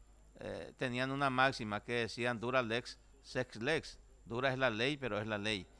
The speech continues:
Y si la ley establece una forma en que se tiene que solicitar, lastimosamente y también imperiosamente debemos de respetarla.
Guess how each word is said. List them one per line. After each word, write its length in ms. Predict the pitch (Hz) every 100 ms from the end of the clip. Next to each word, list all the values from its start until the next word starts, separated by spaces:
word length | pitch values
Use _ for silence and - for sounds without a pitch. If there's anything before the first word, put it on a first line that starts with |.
| - - -
Y 120 | 135
si 180 | 160 139
la 160 | 123
ley 440 | 107 120 202 196 -
establece 600 | 107 - 98 101 117 107
una 240 | 110 139
forma 460 | 127 131 135 101 98 - - -
en 120 | 123
que 100 | 110
se 160 | 117 104
tiene 320 | - 110 117
que 120 | 131
solicitar, 680 | 127 143 147 160 - 113 120 - - - - - - - - -
lastimosamente 1040 | 117 113 113 104 135 156 127 110 101 123 160 - - -
y 100 | 95
también 460 | 90 87 90 117
imperiosamente 880 | 143 143 139 127 127 135 117 110 139 - - -
debemos 420 | 113 101 101 107
de 60 | 101
respetarla. 680 | 104 95 - 117 98 82